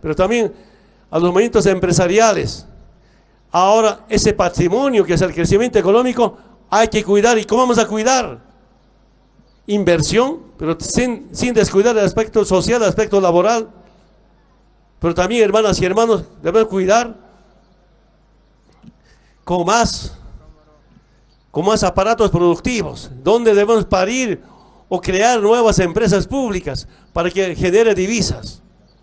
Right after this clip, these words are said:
¿Qué hay que industrializar? ¿Qué hay que acelerar? ¿Qué nuevo, qué nueva empresa, qué, o no, con, qué nueva industria en tres, cuatro años, cinco años estén dando nueva plata, otra plata,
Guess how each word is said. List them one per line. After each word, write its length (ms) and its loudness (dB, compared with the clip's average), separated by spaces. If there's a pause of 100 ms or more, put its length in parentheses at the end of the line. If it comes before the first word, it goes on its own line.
(720)
¿Qué 200 2
hay 120 4
que 120 -2
industrializar? 640 0
¿Qué 120 0
hay 80 0
que 100 -2
acelerar? 680 -2 (1500)
¿Qué 180 -2
nuevo, 640 2
qué 140 0
nueva 280 4
empresa, 500 0 (180)
qué, 120 -2
o 240 0
no, 120 0
con, 320 0
qué 160 0
nueva 320 4
industria 640 -2 (600)
en 240 -2
tres, 240 2
cuatro 300 2
años, 360 2
cinco 300 0
años 240 2
estén 400 -2 (160)
dando 280 4
nueva 360 4
plata, 480 -4 (320)
otra 320 0
plata, 400 -4